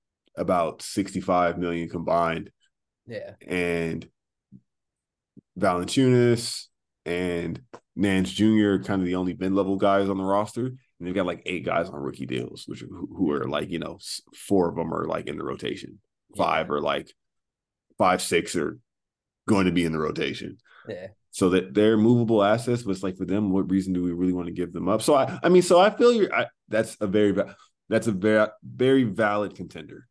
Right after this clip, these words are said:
Speaker 1: Miami.
Speaker 2: Yeah.
Speaker 1: Th-, they're liable to, to pull that off because,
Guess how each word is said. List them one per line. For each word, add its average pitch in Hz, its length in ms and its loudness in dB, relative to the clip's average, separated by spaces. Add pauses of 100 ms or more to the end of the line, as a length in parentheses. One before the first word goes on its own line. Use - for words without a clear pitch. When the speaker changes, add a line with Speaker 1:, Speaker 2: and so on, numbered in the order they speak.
(200)
Speaker 1:
Miami. 73 480 -4 (1400)
Speaker 2:
Yeah. 98 80 -6
Speaker 1:
Th-, 95 200 -2
they're 98 360 4 (540)
liable 98 440 4
to, 90 240 0
to - 140 -10
pull 98 180 -2
that 95 140 2
off 92 240 0
because, 95 420 -6